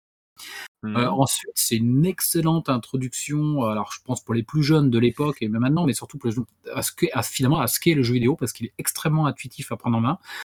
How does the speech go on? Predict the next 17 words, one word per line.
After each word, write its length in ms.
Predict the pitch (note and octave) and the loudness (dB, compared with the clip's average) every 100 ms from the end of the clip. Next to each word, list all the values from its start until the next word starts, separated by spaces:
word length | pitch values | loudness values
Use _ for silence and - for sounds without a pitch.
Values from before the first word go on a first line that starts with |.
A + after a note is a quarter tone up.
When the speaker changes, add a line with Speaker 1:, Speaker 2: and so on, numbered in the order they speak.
| _ _ - | _ _ -6
Speaker 2:
Euh, 180 | A#2+ A#2+ A2+ | -4 -2 -2
on 100 | C#3 | -4
peut, 140 | A2+ D3 | -2 -2
il 60 | C3 | 4
y 60 | |
a 40 | B2+ | 4
un 20 | |
bouton 280 | C#3 D#3 E3 | 4 4 4
pour 180 | D3 - | 2 0
sauter, 420 | - D3+ E3+ D#3+ _ | 0 4 2 2 _
mais 240 | A#2+ B2 B2+ | 2 4 4
aussi 280 | C#3+ - E3 | 0 0 0
si 120 | D3 | 4
on 80 | B2+ | 4
appuie 360 | B2 - D#3+ | 2 -2 -4
sur 140 | - | 0
le 80 | A2+ | 0